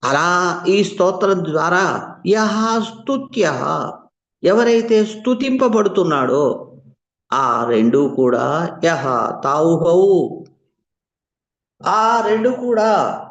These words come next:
అంటే ఆ స్తోత్రం గాని, స్తోత్రం చేత చెప్పబడేటువంటి, స్తుతింపబడేటువంటి పరమాత్మ గాని ఇద్దరు కూడా. అలాగే వ్యాసక,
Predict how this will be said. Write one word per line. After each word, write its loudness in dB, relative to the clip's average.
అంటే -2
ఆ -2
స్తోత్రం 0
గాని, 0
స్తోత్రం 0
చేత 0
చెప్పబడేటువంటి, 2
స్తుతింపబడేటువంటి 0
పరమాత్మ -2
గాని 0
ఇద్దరు 2
కూడా. 0
అలాగే 2
వ్యాసక, -2